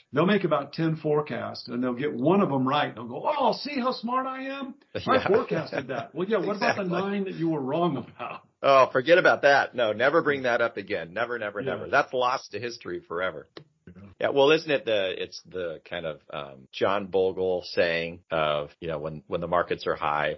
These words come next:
Speaker 2: buy index funds. When the markets are low, buy index funds.
Speaker 1: Yeah.
Speaker 2: You know,
Speaker 1: Yeah.
Speaker 2: obviously he was self-interested. He was the, the creator of
Speaker 1: Yeah.
Speaker 2: Vanguard funds, but he was, you know,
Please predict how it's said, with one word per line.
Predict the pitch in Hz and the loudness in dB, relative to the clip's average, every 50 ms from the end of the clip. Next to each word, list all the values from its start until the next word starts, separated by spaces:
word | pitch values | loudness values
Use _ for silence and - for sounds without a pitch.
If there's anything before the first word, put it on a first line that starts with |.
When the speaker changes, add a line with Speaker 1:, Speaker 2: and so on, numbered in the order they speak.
| - | -2
Speaker 2:
buy | - 78 78 | -2 -2 -2
index | 76 73 73 76 73 - - - | -2 -4 -4 -6 -6 -6 -10 -8
funds. | 78 73 73 76 - - | -8 -8 -8 -8 -10 -10
When | 76 | -8
the | 76 | -8
markets | 76 73 73 - 80 - - | -6 -8 -8 -8 -10 -10 -8
are | 82 73 | -10 -6
low, | 69 71 73 71 | -4 -4 -4 -2
buy | 69 - 71 71 | -2 -2 -4 -4
index | 71 71 71 71 - - | -4 -4 -6 -8 -8 -10
funds. | - - 73 69 69 71 71 - - - _ _ _ _ _ _ | -8 -8 -8 -8 -8 -10 -12 -14 -14 -16 _ _ _ _ _ _
Speaker 1:
Yeah. | - 135 131 101 - - 147 113 - - - - | -10 -8 -8 -8 -8 -8 -8 -8 -10 -12 -8 -4
Speaker 2:
You | 80 78 | -2 -2
know, | 73 69 73 | -2 -2 -2
Speaker 1:
Yeah. | - | 0
Speaker 2:
obviously | 90 95 95 87 78 - - 87 80 | 2 2 2 0 -2 0 0 0 2
he | 82 92 | 2 0
was | 85 78 76 - | 0 -2 -4 -2
self-interested. | - 87 76 - - 82 - - - 67 - - 71 71 73 | 0 0 0 0 0 -4 -6 -6 -8 -12 -8 -8 -8 -8 -8
He | 73 69 | -10 -14
was | 67 - - _ _ | -16 -18 -20 _ _
the, | - 69 69 - _ | -16 -16 -16 -16 _
the | 76 71 - - | -16 -16 -16 -14
creator | - - - 90 80 71 73 71 | -10 -4 -2 0 0 0 -2 -2
of | 69 73 | -2 0
Speaker 1:
Yeah. | 101 - | 2 2
Speaker 2:
Vanguard | 78 80 80 78 73 76 76 73 76 - - | 2 2 0 0 2 2 2 0 -2 -6 -8
funds, | 78 76 85 - - | -8 -6 -6 0 2
but | 113 104 | 2 4
he | 110 135 131 | 4 4 2
was, | 117 104 - - - - | 2 2 0 -6 -12 -4
you | - 110 92 | -2 0 2
know, | 82 | 2